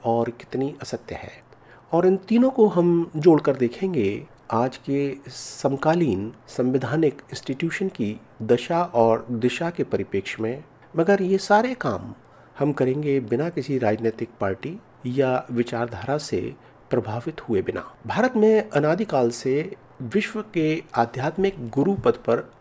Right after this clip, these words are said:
आसीन रहने का एक बहुत बड़ा कारण संवाद और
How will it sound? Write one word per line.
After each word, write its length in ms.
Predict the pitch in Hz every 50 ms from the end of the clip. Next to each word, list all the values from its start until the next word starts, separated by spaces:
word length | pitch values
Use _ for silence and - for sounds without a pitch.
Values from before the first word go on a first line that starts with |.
| - -
आसीन 420 | - 120 117 - - 196 208 202 190
रहने 320 | 151 135 131 156 196 190
का 320 | - - 127 123 127 - - -
एक 200 | 147 143 151 143 - 123
बहुत 280 | 110 120 - 175 180
बड़ा 220 | 170 139 127 117 117 -
कारण 380 | - 110 101 104 139 147 101 90 - - -
संवाद 460 | 165 156 151 156 170 180 196 196 196 -
और 340 | 160 156 160 160 160 -